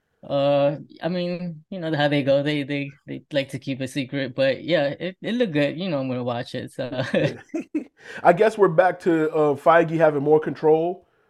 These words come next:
Speaker 2: and the trailer's not giving stuff away now. <laughs> Now that Bob Iger's back in charge, he probably letting Feige handle the trailers 'cause,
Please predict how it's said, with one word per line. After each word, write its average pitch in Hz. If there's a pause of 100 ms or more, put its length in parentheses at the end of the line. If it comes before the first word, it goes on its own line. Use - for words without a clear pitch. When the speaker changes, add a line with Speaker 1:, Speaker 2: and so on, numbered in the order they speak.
(200)
Speaker 2:
and 135
the 131
trailer's 151
not 151
giving 156
stuff 160
away 156
now. 175
<laughs> 247 (600)
Now 190
that 165
Bob 165
Iger's 170
back 175
in 180
charge, 185 (420)
he 175
probably 156
letting 156
Feige 165
handle 165
the 156
trailers 175
'cause, 147